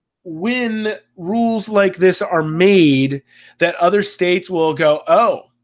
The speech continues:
they did this, let's do that." So just because you don't live in Arizona doesn't mean this doesn't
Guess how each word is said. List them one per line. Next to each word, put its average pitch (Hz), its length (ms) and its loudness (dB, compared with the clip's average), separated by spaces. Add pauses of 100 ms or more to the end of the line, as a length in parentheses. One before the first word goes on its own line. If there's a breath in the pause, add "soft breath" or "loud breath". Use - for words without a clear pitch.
(140)
they 262 140 0
did 254 180 -4
this, 208 220 -2
let's 277 240 -2
do 262 180 -2
that." 190 360 -2 (520 soft breath)
So 220 380 2
just 214 300 -4
because 254 260 -4
you 220 120 -2
don't 185 300 -4
live 196 160 -4
in 180 80 -6
Arizona 170 420 -4
doesn't 156 440 -10
mean 156 260 -10
this 139 200 -8
doesn't 135 400 -10